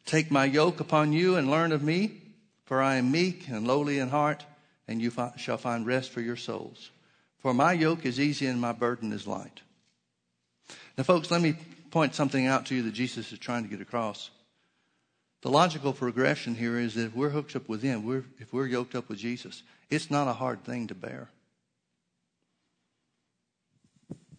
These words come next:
So many times people run from God 'cause they think that,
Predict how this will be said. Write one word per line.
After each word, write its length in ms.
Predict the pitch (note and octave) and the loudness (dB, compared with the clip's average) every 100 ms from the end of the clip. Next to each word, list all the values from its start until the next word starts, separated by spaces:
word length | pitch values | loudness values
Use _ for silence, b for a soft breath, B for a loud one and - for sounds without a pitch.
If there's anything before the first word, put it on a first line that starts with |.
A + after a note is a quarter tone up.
| _ _ _ _ _ _ B B | _ _ _ _ _ _ B B
So 140 | - | 0
many 180 | C3 C3 | 2 2
times 260 | A#2+ B2+ B2+ | 2 0 0
people 260 | C3+ A#2+ | -2 -2
run 220 | A#2 B2 A#2+ | 0 0 0
from 160 | A#2 | 0
God 260 | A#2+ B2+ B2 | 2 2 0
'cause 140 | A2+ | -4
they 100 | A2+ | -4
think 240 | A2+ C3 B2 | -2 -4 -2
that, 220 | A2+ | -4